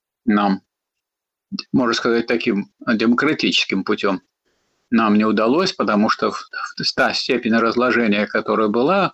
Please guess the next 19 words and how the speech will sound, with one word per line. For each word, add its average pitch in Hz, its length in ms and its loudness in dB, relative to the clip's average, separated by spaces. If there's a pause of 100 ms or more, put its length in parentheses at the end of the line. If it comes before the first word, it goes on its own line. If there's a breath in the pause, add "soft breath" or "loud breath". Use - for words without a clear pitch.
К - 140 -14
П 101 200 0
С - 100 -4
С, 98 220 -2 (580)
она 117 280 0
привела 113 580 0 (180)
к - 120 -10
тому, 120 360 2
что 110 380 0 (580)
за 139 480 2
коммунистическую 117 800 2
позицию 104 540 0
выступало, 131 580 -2
к - 80 -8
сожалению, 120 680 2 (140)
меньшинство 113 840 0 (1080)
имеющих 113 580 2
право 113 320 0
голоса. 98 560 -4